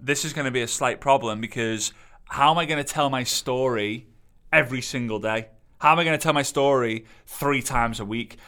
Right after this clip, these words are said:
How am I gonna keep doing it and doing it and doing it?" You don't. You don't. You're gonna use yours maybe once a month, right? So let's say you're gonna do this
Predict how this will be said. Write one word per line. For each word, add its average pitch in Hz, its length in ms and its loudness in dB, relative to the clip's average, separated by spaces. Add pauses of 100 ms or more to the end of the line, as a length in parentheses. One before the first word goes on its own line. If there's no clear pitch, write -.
How 151 140 8
am 165 80 6
I 165 60 4
gonna 151 180 0
keep 143 260 -6
doing 139 240 0
it 139 120 -4
and 127 80 -12
doing 135 220 0
it - 40 -4
and 113 80 -10
doing 135 140 -2
it?" 165 60 -6
You 175 80 -6
don't. 269 300 0 (1200)
You 180 140 4
don't. 262 280 6
You're 143 120 0
gonna 160 140 2
use 143 320 -2
yours 143 340 2
maybe 165 540 4
once 127 280 0
a 131 40 -6
month, - 300 -8 (800)
right? 196 260 4 (300)
So 202 180 6
let's 254 440 2
say 220 220 6
you're 170 200 4
gonna 160 160 4
do 156 240 2
this 117 500 2